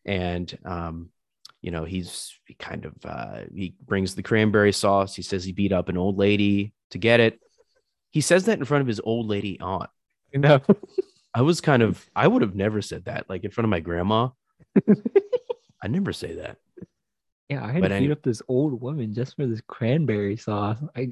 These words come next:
Speaker 2: I murdered her. <laughs>
Speaker 1: Yeah, I killed this old woman, Aunt May. She said she was your friend.
Speaker 2: <laughs>
Speaker 1: Your bingo partner.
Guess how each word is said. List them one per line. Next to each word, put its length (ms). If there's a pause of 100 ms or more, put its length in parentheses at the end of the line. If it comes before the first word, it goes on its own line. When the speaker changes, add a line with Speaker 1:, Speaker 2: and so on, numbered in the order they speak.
Speaker 2:
I 240
murdered 480
her. 400 (320)
<laughs> 80 (1080)
Speaker 1:
Yeah, 160
I 80
killed 320
this 140
old 240
woman, 340
Aunt 180
May. 200
She 120
said 200
she 120
was 140
your 80
friend. 380 (140)
Speaker 2:
<laughs> 140 (1800)
Speaker 1:
Your 100
bingo 420
partner. 500